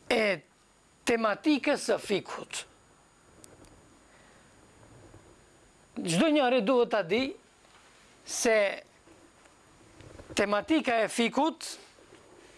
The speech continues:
ka të bëje me disa vepra me të cilat, të cilat duhet t'i zbatoje njeriu që është i moshritur. Do më thënë,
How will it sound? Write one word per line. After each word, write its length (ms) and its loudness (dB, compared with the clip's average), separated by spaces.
ka 240 2
të 160 -2
bëje 440 2
me 240 2
disa 380 0
vepra 540 2
me 160 0
të 160 0
cilat, 460 0
të 100 0
cilat 460 0
duhet 340 2
t'i 160 2
zbatoje 540 2
njeriu 400 4
që 320 0
është 240 0
i 60 2
moshritur. 580 0
Do 160 2
më 160 2
thënë, 320 -2